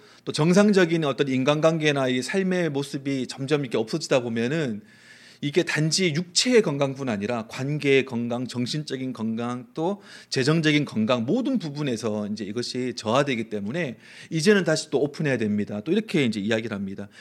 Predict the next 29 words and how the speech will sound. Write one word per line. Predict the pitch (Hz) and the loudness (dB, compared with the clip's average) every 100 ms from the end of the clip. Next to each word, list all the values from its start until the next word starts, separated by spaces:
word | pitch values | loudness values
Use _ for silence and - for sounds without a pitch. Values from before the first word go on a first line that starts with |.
| - | -4
이걸 | 151 180 | 2 4
단지 | 143 156 170 | 4 2 4
그냥 | 180 165 120 - - | 6 4 2 -10 -12
생명과 | - 269 262 220 190 139 - | -4 2 4 4 4 2 2
돈 | - 147 131 101 - | 0 0 0 -2 -8
뭐 | 101 139 | -4 0
이렇게만 | 220 220 175 | 2 2 0
볼 | 135 | 0
수 | 135 110 | -4 -4
있는 | 107 | -6
게 | 110 | -6
아니죠. | 87 95 98 87 - 101 | -10 -12 -14 -18 -14 -12
우리 | 104 117 | -8 -4
전체적인 | 139 151 160 143 135 | -4 0 2 2 2
부분에 | 110 101 117 139 113 - - - - | -4 -2 0 0 -2 -12 -20 -20 -14
안녕이 | 104 113 135 143 123 | -2 0 2 2 0
중요하기 | - 127 131 123 120 | -2 -2 0 -2 -4
때문에 | 110 117 107 98 - _ - | -2 0 -2 -4 -10 _ -20
그렇습니다. | - 117 - 110 92 98 - _ _ _ _ _ _ - - - - - | -6 -6 -2 -4 -4 -10 -14 _ _ _ _ _ _ -20 -20 -20 -20 -6
하지만 | 170 185 175 | 0 4 4
이제 | 143 | 6
우리가 | 120 139 127 | 4 4 2
이제 | 107 107 107 - | 0 -4 -6 -10
이 | 104 | -14
건강이 | - 139 156 131 | -4 -2 0 -2
중요하죠. | 123 127 123 110 95 | -2 -2 -2 -2 -2
모든 | 117 147 143 | 0 0 -2
걸 | 113 | -4
다 | 104 101 98 | -6 -8 -10